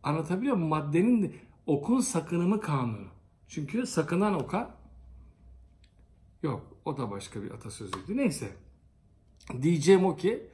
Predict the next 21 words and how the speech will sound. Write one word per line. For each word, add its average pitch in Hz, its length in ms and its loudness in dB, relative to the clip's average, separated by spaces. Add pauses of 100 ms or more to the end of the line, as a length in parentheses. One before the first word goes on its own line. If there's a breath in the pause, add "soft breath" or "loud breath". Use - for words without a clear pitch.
(460 loud breath)
e, 131 320 -2 (160)
benim 190 400 4
zekam 139 600 -2
biraz 160 320 -2
daha 160 200 -2
çoklu, 143 640 2 (680 loud breath)
multiple 147 840 0
çalışan 107 580 -8
bir 101 40 -10
zeka. 107 500 -10 (340 loud breath)
Einstein 190 440 -2
sadece 170 440 -2
fizik - 400 -4
odaklı 113 420 -4
gidiyor. 113 260 -8
Yani 139 260 -6
sen 147 100 -8
otur 147 260 -6
orada, 110 240 -6
sen 156 240 -6
işte 147 360 -8